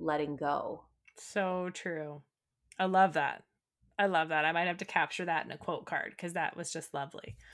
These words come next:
Speaker 1: Yeah, it's
Speaker 2: Awesome.
Speaker 1: hard, but I mean, it really is, like,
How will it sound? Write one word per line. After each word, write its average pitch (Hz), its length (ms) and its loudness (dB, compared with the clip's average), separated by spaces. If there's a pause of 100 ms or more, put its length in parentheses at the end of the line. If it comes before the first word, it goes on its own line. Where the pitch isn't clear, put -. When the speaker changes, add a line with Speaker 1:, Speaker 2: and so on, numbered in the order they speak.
(580)
Speaker 1:
Yeah, 190 100 6
it's 247 100 6
Speaker 2:
Awesome. - 320 2
Speaker 1:
hard, 262 260 4
but 190 100 4
I 196 100 6
mean, 208 460 2
it 196 180 0
really 226 340 6
is, 196 260 6
like, 165 220 2